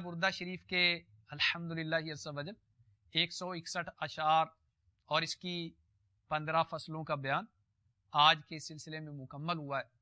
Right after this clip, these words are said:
آئیے آج کے سلسلے کے آخر میں دعوت اسلامی کے پیارے پیارے مدنی ماحول کی ایک پیاری پیاری مدنی بہار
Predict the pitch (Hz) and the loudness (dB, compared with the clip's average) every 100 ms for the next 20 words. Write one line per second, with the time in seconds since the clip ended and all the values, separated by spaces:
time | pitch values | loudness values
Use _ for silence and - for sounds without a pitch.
0 | _ _ _ _ _ _ 143 160 180 170 | _ _ _ _ _ _ 0 4 6 6
1 | 165 170 - 160 175 170 170 151 - 165 | 4 -8 -8 -10 -4 -4 0 0 0 -4
2 | 165 160 - _ _ _ - _ _ _ | -4 -4 -8 _ _ _ -20 _ _ _
3 | _ _ 143 156 175 175 165 160 170 170 | _ _ 2 4 2 -4 -2 -2 -2 -6
4 | 175 170 160 165 165 156 160 147 156 156 | -8 2 2 2 -2 -4 -4 -6 -6 -8
5 | 135 151 151 165 156 - _ _ _ _ | -4 -4 -4 -8 -8 -10 _ _ _ _
6 | _ _ _ _ _ _ _ _ _ _ | _ _ _ _ _ _ _ _ _ _
7 | _ _ _ _ _ - 156 - 156 170 | _ _ _ _ _ -4 -4 0 2 2
8 | 165 160 160 151 147 156 143 139 147 | 2 0 0 -4 -6 -6 0 6 6